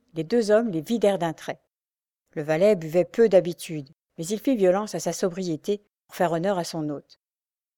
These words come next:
Rumignac commença en reposant bruyamment le gobelet d'étain sur la table. « Vous me demandiez donc, mon cher monsieur,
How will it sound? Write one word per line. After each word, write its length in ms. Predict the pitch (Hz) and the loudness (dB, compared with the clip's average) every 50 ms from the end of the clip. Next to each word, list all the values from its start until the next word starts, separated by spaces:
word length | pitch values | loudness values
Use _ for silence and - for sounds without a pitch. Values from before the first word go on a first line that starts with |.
| _ _ _ _ _ _ | _ _ _ _ _ _
Rumignac 760 | - 180 170 165 160 156 160 180 202 233 247 - - _ _ _ | -4 -4 -2 -2 -2 -2 -2 0 -2 -2 -4 -8 -14 _ _ _
commença 560 | - 220 214 190 156 156 - - 214 202 - - | -4 -2 0 0 -2 -4 -2 -2 -2 -2 -2 -4
en 60 | 143 | -8
reposant 460 | - - 214 - 220 208 185 185 156 | -6 -6 -4 -2 -2 -2 -2 -2 -6
bruyamment 480 | 147 - - 247 254 233 208 190 196 214 | -8 -2 0 2 4 4 4 4 2 0
le 120 | 208 185 | -2 -2
gobelet 300 | 160 - 175 165 190 208 | 0 0 0 2 2 0
d'étain 300 | 175 175 165 - 196 196 | 0 0 -2 -4 -4 -6
sur 140 | 190 - 156 | -6 -6 -6
la 100 | 156 151 | -4 -4
table. « 320 | 147 - 160 143 139 151 _ _ _ _ _ _ _ _ _ _ _ _ _ _ _ _ _ _ _ _ _ _ _ _ _ _ _ _ - | -4 -4 -6 -8 -8 -8 _ _ _ _ _ _ _ _ _ _ _ _ _ _ _ _ _ _ _ _ _ _ _ _ _ _ _ _ -2
Vous 80 | 254 254 | 2 6
me 160 | 254 262 277 | 8 8 8
demandiez 440 | 262 294 285 311 320 277 240 233 226 | 8 6 4 4 4 6 6 4 6
donc, 440 | 220 285 311 330 330 311 277 - | 6 6 6 6 6 4 0 -2
mon 160 | 233 220 214 196 | -4 -4 -4 -2
cher 260 | - - 220 196 208 | 0 0 0 2 0
monsieur, 440 | 202 196 190 - - 285 285 285 | -2 -2 -4 -4 -4 -4 -4 -4